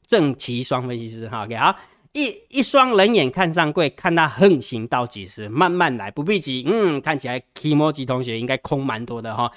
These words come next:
希望你能够赚到钱哈。Maggie 也谢谢你等内哈。Sarah 说：“多头老师还好吗？”嗯，我也不知道他留这句话的意思是什么。希望 Sarah 你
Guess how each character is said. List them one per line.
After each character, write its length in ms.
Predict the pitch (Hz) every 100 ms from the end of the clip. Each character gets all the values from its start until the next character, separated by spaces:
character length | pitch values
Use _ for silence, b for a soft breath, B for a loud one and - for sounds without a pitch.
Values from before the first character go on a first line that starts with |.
| B B
希 180 | - 151
望 100 | 127
你 80 |
能 120 | 113 117
够 80 |
赚 180 | 135 151
到 140 | 143 135
钱 180 | 123
哈。 280 | 113 139 - b b b
Maggie 440 | 202 233 233 - -
也 120 | 143
谢 140 | 131 160
谢 160 | 151
你 140 | 131 120
等 200 | - 117
内 160 | 131
哈。 280 | 127 127 113 b b b
Sarah 420 | - 214 220 220 180
说 240 | 214 208 _
：“多 220 | 240 247
头 240 | 240 151
老 180 | 151 113
师 160 | 107 156
还 200 | 120 131
好 140 | 120
吗？” 240 | 107 110 127
嗯， 300 | 147 139 127 110
我 140 | 123
也 60 | 127
不 100 | 131
知 80 |
道 100 | 143 131
他 160 | 135
留 160 | 127 113
这 160 | 113 131
句 160 | 131
话 100 | 127
的 80 | 120
意 120 | 110
思 160 | 127 117
是 80 | 113
什 120 | -
么。 120 | 98 - b b
希 240 | - 160
望 160 | 175 160
Sarah 380 | - 151 143
你 100 | 117